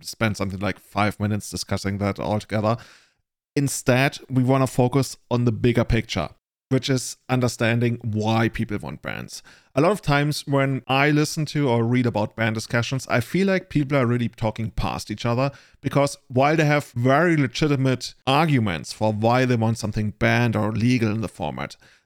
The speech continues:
they are not operating on the same set of what they want out of the format, right? And I think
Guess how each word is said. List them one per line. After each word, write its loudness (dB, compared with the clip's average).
they 2
are 2
not 2
operating 0
on 0
the 0
same 0
set 0
of -4
what -2
they 2
want 0
out 0
of -8
the -18
format, -10
right? -2
And 0
I -4
think -2